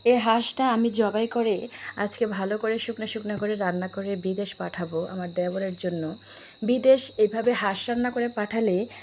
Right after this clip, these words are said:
হাঁসের গুণগত মান, স্বাদের মান সব কিছুই কিন্তু ভালো থাকে, আর খেতেও অনেক মজা লাগে। আপনারা আজকে যদি আমার এই ভিডিওটা ফলো করেন, অবশ্যই এইভাবে হাঁস রান্না করলে হাঁস কখনো, আহ, খায় না যারা,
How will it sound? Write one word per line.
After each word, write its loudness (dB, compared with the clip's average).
হাঁসের 6
গুণগত 2
মান, 2
স্বাদের 0
মান 2
সব -2
কিছুই -2
কিন্তু 0
ভালো 0
থাকে, -6
আর -2
খেতেও 0
অনেক 0
মজা 0
লাগে। -2
আপনারা 0
আজকে -2
যদি 0
আমার 0
এই 0
ভিডিওটা -2
ফলো 0
করেন, 2
অবশ্যই 0
এইভাবে 0
হাঁস 0
রান্না -2
করলে 0
হাঁস -2
কখনো, 0
আহ, -6
খায় 8
না 4
যারা, 6